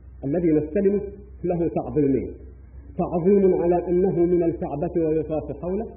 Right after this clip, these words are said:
وتعظيم آخر من أنه جعل بداية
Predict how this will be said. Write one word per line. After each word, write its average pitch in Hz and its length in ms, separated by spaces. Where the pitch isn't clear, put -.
وتعظيم 151 680
آخر 147 440
من 131 200
أنه 147 260
جعل 139 580
بداية 127 420